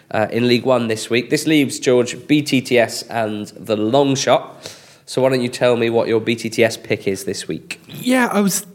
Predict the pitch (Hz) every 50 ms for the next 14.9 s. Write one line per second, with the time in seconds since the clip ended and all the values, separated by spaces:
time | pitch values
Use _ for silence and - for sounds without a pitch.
0 | - - - - - - 247 226 175 - - - 139 113 107 107 - - - -
1 | - - _ - 135 135 139 135 135 135 131 131 123 - - - - - - -
2 | - 151 143 139 135 131 127 113 - - - _ - 160 151 139 - - - -
3 | _ _ _ - - - 135 139 156 156 147 - - - 127 117 104 - - -
4 | _ _ _ _ _ - 135 131 - 127 - - 139 135 131 127 - - 98 101
5 | - - - - - 117 107 - 113 117 113 - - _ _ _ _ _ _ -
6 | - 117 113 - 110 98 - 120 110 110 - - 120 120 - - - - - -
7 | - 107 110 104 110 - - 147 165 165 180 175 180 170 143 151 156 151 135 135
8 | - - - - 170 151 139 - - 190 165 - - - - - - 120 - 151
9 | 151 - 120 117 113 110 110 120 120 120 113 - 120 - - 139 131 107 - -
10 | - 143 123 120 117 165 - - - - 131 123 - - 147 139 135 131 131 131
11 | 135 135 127 120 - 120 110 - - 123 113 107 107 107 107 - - 120 123 -
12 | 139 131 131 143 135 123 - - - 175 175 165 156 147 139 123 - - - -
13 | - - - - - _ _ _ _ _ _ _ _ _ _ - - 147 151 156
14 | 147 143 131 139 139 139 139 135 127 120 117 113 113 127 131 - 135 127